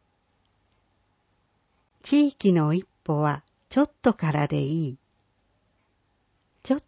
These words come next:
と不安。ちょっとのお手伝いなら。そんな皆さんのちょっ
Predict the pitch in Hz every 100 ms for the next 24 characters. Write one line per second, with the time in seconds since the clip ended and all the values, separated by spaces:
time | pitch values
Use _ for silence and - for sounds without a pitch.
0 | - 185 - 156 165 147 156 _ _ _
1 | _ _ _ _ _ _ - 277 - -
2 | 196 165 165 226 - 240 208 170 160 147
3 | 147 _ _ _ _ _ _ _ _ _
4 | _ _ _ _ - 220 262 277 262 254
5 | 254 - 202 175 160 156 _ _ _ -